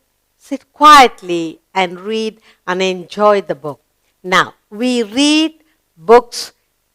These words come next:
in the library. Are you happy? We completed the sentence?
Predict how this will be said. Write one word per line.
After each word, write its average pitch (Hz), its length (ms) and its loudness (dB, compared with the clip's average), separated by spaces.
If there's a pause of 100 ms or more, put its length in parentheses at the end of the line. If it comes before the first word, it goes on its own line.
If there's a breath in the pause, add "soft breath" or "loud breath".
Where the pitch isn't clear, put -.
in 262 300 -2
the 226 120 4
library. 160 840 2 (1500)
Are 202 80 2
you 240 100 2
happy? 254 420 -2 (680)
We 226 80 -6
completed 240 600 -2
the 277 100 -2
sentence? 302 520 -4